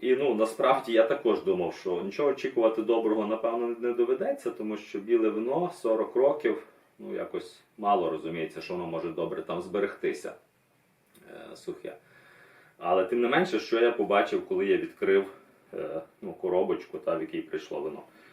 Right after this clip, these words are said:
Вони були в такому ось положенні, е, ну, їхали, звісно, горизонтальному. І я коли відкрив, я побачив, ну, зараз вже воно осіло, тобто ось тут на нижній частині пляшечки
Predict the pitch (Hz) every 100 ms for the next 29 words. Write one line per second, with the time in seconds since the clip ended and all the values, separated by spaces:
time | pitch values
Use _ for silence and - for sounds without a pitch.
0 | _ - 98 131 117 123 113 110 - 101
1 | 110 104 95 92 - - 95 95 90 87
2 | 85 82 76 - 78 76 78 76 - -
3 | 82 82 85 - 80 78 80 78 - 76
4 | 76 _ 90 202 196 190 202 - - 208
5 | - - - _ - - - - - -
6 | 120 113 117 127 151 170 107 110 104 104
7 | 110 110 98 - - 110 110 101 98 98
8 | 95 98 104 104 - 208 98 - - -
9 | _ - - 104 101 - 120 - - -
10 | - 104 131 117 107 98 104 - 110 98
11 | 85 82 _ _ - - - - - 110